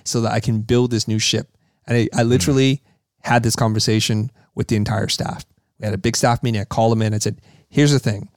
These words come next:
Speaker 1: Some of you might be scared 'cause you're wondering to yourself, 'Why is Chris focused on something else and he doesn't seem to care about this anymore?' And we're all in this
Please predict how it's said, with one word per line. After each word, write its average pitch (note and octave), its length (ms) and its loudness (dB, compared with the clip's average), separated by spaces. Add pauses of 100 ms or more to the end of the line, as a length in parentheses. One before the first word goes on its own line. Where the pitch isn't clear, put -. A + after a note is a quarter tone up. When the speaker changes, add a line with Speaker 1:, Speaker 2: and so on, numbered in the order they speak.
(580)
Speaker 1:
Some C#3+ 220 0
of C#3 100 0
you C3+ 80 2
might A#2+ 200 -2
be B2 100 -4
scared - 420 -8 (300)
'cause A2+ 140 -4
you're G#2 100 -2
wondering C#3+ 400 2
to E3+ 120 0
yourself, D3 420 0
'Why A2 200 -2
is C3 160 -2
Chris - 240 2
focused A2+ 360 -2
on A2+ 100 -6
something D3+ 320 -2
else G#2+ 260 0
and A2 100 -4
he G#2+ 60 -2
doesn't G#2+ 240 -4
seem A2+ 220 -4
to A2 60 -4
care G#2+ 240 -4
about G#2 180 -4
this - 180 -4
anymore?' G#2+ 480 -4 (640)
And A2+ 400 0
we're B2 180 2
all B2 280 6
in B2 40 2
this A2+ 240 0